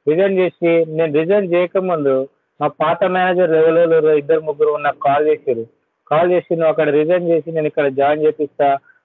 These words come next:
ఓరా డైమండ్స్ అని ఉంది, ఓరా డైమండ్స్ లో జాయిన్ చేపిస్తా నిన్ను, నీకు మంచి శాలరీ, మంచి ప్యాకేజ్ ఇప్పిస్తా, ఇప్పుడు కొత్తగా పడ్డది కంపెనీ, కొత్త కంపెనీని మనము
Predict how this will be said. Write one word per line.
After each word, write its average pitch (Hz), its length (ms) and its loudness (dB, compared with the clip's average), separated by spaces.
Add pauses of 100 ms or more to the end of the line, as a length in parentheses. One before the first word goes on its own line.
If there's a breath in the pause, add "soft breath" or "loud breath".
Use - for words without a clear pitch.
ఓరా 170 260 2
డైమండ్స్ 156 500 0
అని 156 120 0
ఉంది, 127 260 -4
ఓరా 156 320 2
డైమండ్స్ 156 460 0
లో 160 80 2
జాయిన్ 143 300 0
చేపిస్తా 151 360 -2
నిన్ను, 139 380 -4 (380)
నీకు 151 180 0
మంచి 156 340 -2
శాలరీ, 156 420 0
మంచి 147 280 -4
ప్యాకేజ్ 147 460 0
ఇప్పిస్తా, 143 440 -2
ఇప్పుడు 139 200 -2
కొత్తగా 170 440 0
పడ్డది 151 420 0
కంపెనీ, 143 640 -4 (400)
కొత్త 156 220 -2
కంపెనీని 165 440 0
మనము 156 480 -2